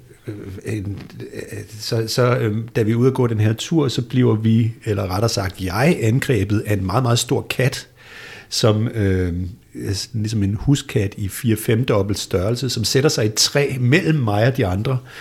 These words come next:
Og så kan jeg sådan høre de andre gå og tale om på afstand, hvordan det er en behagelig, dejlig tur at gå, og et behageligt landskab, som er nemt at, øh, komme igennem, mens jeg sidder der og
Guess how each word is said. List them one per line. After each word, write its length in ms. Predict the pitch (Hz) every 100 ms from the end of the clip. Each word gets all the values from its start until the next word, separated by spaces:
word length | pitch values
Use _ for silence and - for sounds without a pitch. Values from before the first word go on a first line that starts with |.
| - -
Og 60 |
så 80 | 123
kan 60 | 147
jeg 80 | 135
sådan 180 | 143
høre 220 | 113 143 160
de 120 | 151
andre 260 | 101 143 143
gå 140 | 131
og 120 | 107
tale 340 | - 123 131 120
om 140 | 113
på 80 | 117
afstand, 440 | 92 127 - 117
hvordan 240 | 104 98 104
det 80 |
er 80 | 127
en 80 | 104
behagelig, 600 | 107 101 117 139 139 123
dejlig 360 | 92 101 123 -
tur 300 | - 131 127
at 100 | 113
gå, 300 | 131 135 -
og 100 | 113 - - - - - 117
et 80 | -
behageligt 580 | 101 - 127 123 123
landskab, 640 | 98 101 123 143 - 135 -
som 220 | - 113
er 60 | 107
nemt 380 | 107 123 - -
at, 200 | 117 113 117
øh, 260 | 107 104
komme 280 | 104 113 107
igennem, 340 | 107 120 123 127 - - -
mens 260 | 120 110 -
jeg 100 | 123
sidder 260 | - 123 110
der 200 | 107 107
og 400 | - 110 95